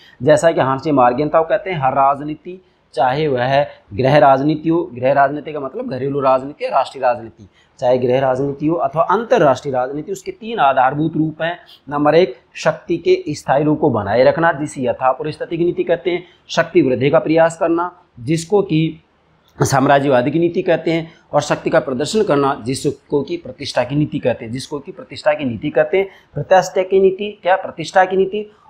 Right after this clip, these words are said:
और यथापूर्व स्थिति की नीति, ये दोनों मैंने समझा दी है। आज हम वृद्धि की बात कर रहे हैं, मतलब शक्ति वृद्धि की जो अभिव्यक्ति होती है वह साम्राज्यवाद की नीति में होती है। शक्ति वृद्धि की जो अभिव्यक्ति होती है वह साम्राज्यवाद की नीति में होती है। तो आज हम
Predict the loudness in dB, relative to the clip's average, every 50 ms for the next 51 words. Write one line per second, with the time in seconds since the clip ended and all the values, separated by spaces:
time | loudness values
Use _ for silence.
0 | -4 -2 0 4 4 6 4 4 4 2 2 2 2 0 0 -2 -4 -6 -10 -10
1 | -8 -6 -2 -2 0 0 0 0 -2 -2 -2 -2 -2 -2 -2 -2 -2 -2 -4 -2
2 | 2 2 2 2 2 0 0 0 0 2 2 2 2 0 -2 -6 -8 -8 -8 -8
3 | -6 -2 -2 -2 -2 -2 -2 -2 -2 -2 -2 -6 -10 -10 -8 -6 -8 -8 -8 -12
4 | _ _ _ -10 -8 -6 -4 -4 -4 -4 -6 -10 -8 -6 -2 0 2 2 4 4
5 | 2 2 2 4 4 4 2 2 -2 -12 _ _ _ _ _ -6 -2 0 2 4
6 | 4 6 6 6 4 4 0 -4 0 0 2 0 0 0 0 0 2 0 0 0
7 | 0 -2 -2 -2 -2 -4 -2 0 0 0 0 -2 -4 -6 -4 -4 -4 -2 0 0
8 | 0 0 0 -2 -6 -8 -10 -8 -8 -6 -6 -6 -6 _ 0 0 0 2 0 0
9 | 0 0 0 0 0 0 -2 -2 -2 -2 0 4 4 6 6 4 2 0 -2 -2
10 | -4 -4 -8 -10 -4 -2 0 0 0 -2 -4 -8 -10 -10 -8 -6 -4 -2 2 4
11 | 4 4 2 0 -4 -18 _ _ _ _ -8 -2 0 2 2 2 0 0 0 0
12 | 0 0 0 0 0 0 0 0 -2 -4 -6 -4 -2 0 0 2 0 0 2 2
13 | 4 4 4 4 2 0 0 2 2 4 4 4 2 2 0 -2 -6 -6